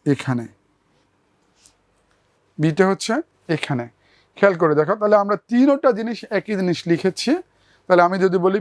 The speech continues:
P to the power Q is equal to, একটু দেখে বলতে পারো কিনা, যদি আমরা বলি P to the power Q is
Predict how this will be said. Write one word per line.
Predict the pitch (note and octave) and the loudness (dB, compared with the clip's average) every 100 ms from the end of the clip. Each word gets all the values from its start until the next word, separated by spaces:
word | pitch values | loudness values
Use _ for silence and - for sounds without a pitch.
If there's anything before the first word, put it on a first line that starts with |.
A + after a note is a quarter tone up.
| - | -2
P | G#3 F#3+ | -2 0
to | G3 | 0
the | G3 G3+ | 2 2
power | F3 E3+ E3 - | 4 2 -2 -6
Q | F#3 G#3 G3 | -2 -2 -2
is | E3 | -4
equal | E3 E3 D#3+ D#3+ D3+ - | 0 2 4 2 -6 -2
to, | F3+ G#3 E4+ _ _ _ - - _ - - - - - | 2 2 0 _ _ _ -16 -16 _ -20 -20 -20 -20 -8
একটু | - F#3+ | 0 4
দেখে | G3+ F#3+ | 4 4
বলতে | G3+ G3+ | 0 0
পারো | G3+ F#3+ | -2 -2
কিনা, | F#3+ G#3 F4 - _ _ _ | -2 -2 -4 -8 _ _ _
যদি | E3+ E3+ | 2 2
আমরা | F3+ F#3 | 2 2
বলি | F#3+ G3 E3+ | 0 0 0
P | G3+ F3+ | 0 2
to | G3+ | 2
the | G3 G3 | 2 4
power | F#3+ E3+ E3 E3+ E3+ D3+ | 2 4 2 0 -2 -4
Q | F#3+ F3 F3+ F3+ G#3 | 0 2 4 2 0
is | F#3+ | -2